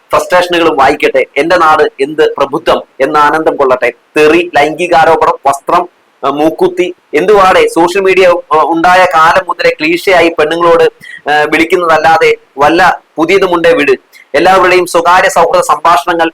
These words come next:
ഇങ്ങനെയൊക്കെ തന്നെയാണ്. അതൊന്നും ഒരു വിഷയമാക്കേണ്ട കാര്യമില്ല. ഇന്നോളം വിഷയമായിട്ടുമില്ല, ആക്കിയിട്ടുമില്ല. നമ്മളെല്ലാം ആവശ്യത്തിൽ കൂടുതൽ സൗഹൃദങ്ങളുള്ളവരാണ്. എന്നാൽ ഇങ്ങനെ സൗഹൃദങ്ങൾ തുടങ്ങി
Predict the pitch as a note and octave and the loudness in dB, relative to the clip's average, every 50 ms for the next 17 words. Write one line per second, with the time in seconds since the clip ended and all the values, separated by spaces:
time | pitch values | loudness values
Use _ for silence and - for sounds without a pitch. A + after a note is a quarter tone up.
0 | _ D3 D3 D#3+ F3 F#3 F3 E3 - - - - C3+ C#3+ D#3 E3 D3+ C#3 A#2+ A#2+ | _ -8 -6 -4 -2 -2 -2 -2 -2 -2 -2 -2 -2 -2 0 0 0 2 0 0
1 | A#2+ - - C#3+ D3 F3 F3 F3 F3 F3 - E3+ E3+ G3+ F#3 E3 D3+ - - F#3 | -2 -2 -2 -2 0 0 0 -2 -4 -2 -2 0 0 0 0 -2 -2 -2 -2 0
2 | F#3 F3+ E3+ E3+ F3+ F3 F3 E3 D3 D3 D3 D#3 E3 D#3+ D3 B2+ B2+ B2 B2 - | 0 0 0 0 0 -2 0 0 0 0 2 0 0 -2 -4 -2 -2 -2 -2 -2
3 | - C#3 C#3+ D3+ E3 E3+ F3 - C#3 C3+ C3 - C#3 - - F3+ E3+ D3+ D3+ D#3 | -6 -10 -6 -2 0 2 2 2 2 0 -2 -4 -6 -4 -2 0 0 2 2 2
4 | E3+ E3+ E3+ F#3+ F3 E3+ D#3 E3 D#3+ - - C3 C#3 C#3 - E3 E3 E3+ D#3 C#3+ | 2 0 0 -2 -2 0 0 0 0 2 0 -2 -2 -2 -4 -4 -4 -4 -4 -2
5 | B2+ C3 - - - - C#3 D3 D#3 E3 D#3+ D#3 D#3 D#3 E3+ D3+ - - - _ | 0 0 0 0 -2 -4 -4 -2 0 2 2 2 2 2 2 0 0 -2 -6 _
6 | _ _ _ - C3 C#3+ D#3+ D#3 - E3+ - F3 D3+ - D#3+ D#3 D#3 D#3 D3+ - | _ _ _ 0 0 2 2 0 -2 -4 -6 -6 -4 -2 -2 -2 0 -2 -2 -2
7 | - C#3 C#3 C#3 - - E3 D#3 D#3 C#3+ C#3 C#3+ C#3 C#3 C3 C3 B2+ C3 B2+ - | 0 0 0 0 0 -2 -2 0 0 0 0 2 2 2 2 2 2 0 -2 -2
8 | - B2 C#3+ E3 D3+ - - - _ _ _ _ - E3+ F#3+ G3+ G3+ G#3 G#3 G3 | -4 -2 0 0 0 0 -2 -6 _ _ _ _ -6 -2 0 0 0 0 0 0
9 | D#3 E3 F3 F#3+ G#3 G3 G3+ G3+ G3 F#3+ - F#3 F3 E3+ E3+ F3 F#3+ G#3+ | 0 2 2 2 0 2 0 0 0 0 -2 -2 -2 -2 -2 -2 -2 -4